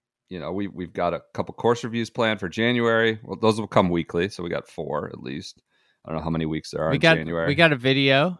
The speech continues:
Speaker 1: We have a video on the building of a green at a place I think people have interested, interest in. Um, and we'll have the Club T F E blog up and running come, uh, Tuesday the second. So we're pretty, or what is it? The second Monday? Sorry,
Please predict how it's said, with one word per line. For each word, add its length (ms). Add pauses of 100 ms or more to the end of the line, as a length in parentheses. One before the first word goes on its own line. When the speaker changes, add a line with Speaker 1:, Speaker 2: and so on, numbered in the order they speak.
(120)
Speaker 1:
We 120
have 100
a 40
video 320
on 100
the 60
building 420
of 100
a 60
green 640
at 100
a 40
place 420
I 40
think 200
people 240
have 100
interested, 520 (180)
interest 440
in. 300 (440)
Um, 340
and 80
we'll 100
have 140
the 180 (160)
Club 260
T 140
F 140
E 80
blog 400 (100)
up 200
and 120
running 340
come, 280
uh, 240
Tuesday 480 (120)
the 60
second. 360 (160)
So 280
we're 140
pretty, 340
or 200 (440)
what 160
is 140
it? 140
The 60
second 320
Monday? 460 (120)
Sorry, 320